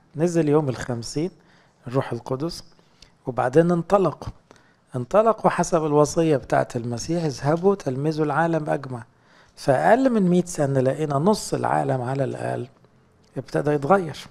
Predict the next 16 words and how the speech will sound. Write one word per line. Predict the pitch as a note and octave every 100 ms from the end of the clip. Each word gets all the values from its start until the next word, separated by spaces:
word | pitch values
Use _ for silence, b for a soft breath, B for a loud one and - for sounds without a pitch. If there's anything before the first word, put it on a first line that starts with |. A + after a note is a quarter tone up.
| _ _ _ _ _ _ _ _ b b b b -
يبقى | A#2 B2+ D#3
واضح | A3 G3+ -
إن | D#3
الكنيسة | C3 - C3+ E3+ E3 F3+ F3+ - _ _ -
كانت | - D3+ D3+ D3 - - _ _ _ _ -
الكرازة | B2 - E3+ F3+ E3
أهم | C#3 C3+ G3+ F#3+ F3 F3 -
رسالة | C3 - D#3+ D3 C3+ - b b b b b
في | - A#2+
دماغها، | A#2+ A#2 - - _ - B B B -
والكرازة | A#2+ - D#3+ A3+ G#3+
معناها | F#3 D#3 E3+ E3+ E3 D#3 -
مش | D#3 F3 E3+
إنك | C#3+ C#3 -
تهتم | C3+ B2 F3 F#3 E3
بواحد | A#2 C#3+ C3 C3